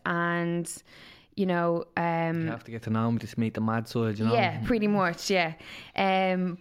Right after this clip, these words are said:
Speaker 1: but d-, how do you feel about having such a well-known name and being so out there and exposed and have people discuss?
Speaker 2: In fighting,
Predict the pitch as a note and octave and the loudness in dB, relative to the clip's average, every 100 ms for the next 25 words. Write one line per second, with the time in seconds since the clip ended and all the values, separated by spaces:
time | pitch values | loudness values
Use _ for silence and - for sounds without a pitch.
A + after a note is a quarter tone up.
0 | - G#3+ G#3 F#3+ - - _ _ _ _ | -2 0 0 -2 -8 -14 _ _ _ _
1 | _ _ _ _ - F#3 F#3 - D#3+ - | _ _ _ _ -8 -8 -8 -18 -8 0
2 | B3 D4 C4+ C4+ B3+ A#3+ G#3+ F#3+ G3+ G3+ | 2 2 2 0 2 0 2 0 0 0
3 | G#3 G3 F#3 F#3+ F3+ - - - - F3 | 2 0 0 0 0 -2 -8 -4 0 2
4 | F#3 F#3 F#3 F3+ F3 F3 E3 E3+ E3+ E3+ | 4 2 2 2 2 2 2 2 0 -2
5 | E3 E3 E3+ E3+ - F#3 F3+ F3 E3+ - | -2 0 0 -2 -4 -2 0 0 -2 0
6 | F3 F3 - - F#3 G3 G3+ G3 F3 D#3+ | 2 2 -2 -2 0 2 0 0 0 0
7 | E3+ E3 - - F3+ F3 F3 E3+ E3 - | 0 -2 -6 -4 0 2 2 2 0 -4
8 | E3+ F3 F3 G3 F#3 F#3 E3+ E3 - - | -2 -2 -2 -2 -2 -2 -2 -4 -6 -2
9 | F3+ C#3 - E3 G#3+ A3 D3 | 0 0 2 2 4 2 0